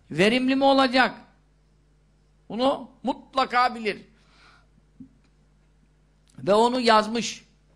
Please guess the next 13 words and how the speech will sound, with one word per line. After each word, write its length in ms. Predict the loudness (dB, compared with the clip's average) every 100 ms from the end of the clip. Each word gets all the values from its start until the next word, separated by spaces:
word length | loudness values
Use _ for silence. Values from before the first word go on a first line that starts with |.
| _ _ _
hesaba 440 | -8 -2 0 0
katmış. 680 | 0 0 0 -6 -6 -8 -16 _ _ _
Bu 140 | -14 -4
nasıl 280 | -4 -4 -8
bir 60 |
şey 200 | -8 -6
ya? 200 | -4 -6 -8 -20 -20 -20 _ _ _ -10
Ne 60 |
kadar 200 | -6 -6
kırtasiye 580 | -6 -2 2 2 2 0
lazım 340 | 0 -2 -6
bu 100 | -8
işte. 260 | -10 -14 -18